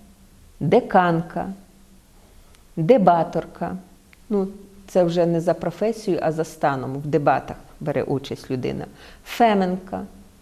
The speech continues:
Або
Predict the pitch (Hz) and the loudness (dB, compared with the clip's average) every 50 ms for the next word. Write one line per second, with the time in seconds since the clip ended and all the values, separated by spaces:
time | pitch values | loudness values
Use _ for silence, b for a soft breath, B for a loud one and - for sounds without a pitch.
0 | - - - - - - - - - - - - - - - - - - - - | -20 -20 -20 -20 -20 -20 -20 -20 -20 -20 -20 -20 -20 -20 -20 -20 -20 -20 -20 -20
1 | - - - - - - - b b b b b b b b b b b b - | -20 -20 -20 -20 -20 -20 -20 b b b b b b b b b b b b 2
2 | 220 226 202 170 190 185 160 139 | 2 4 4 6 6 6 6 4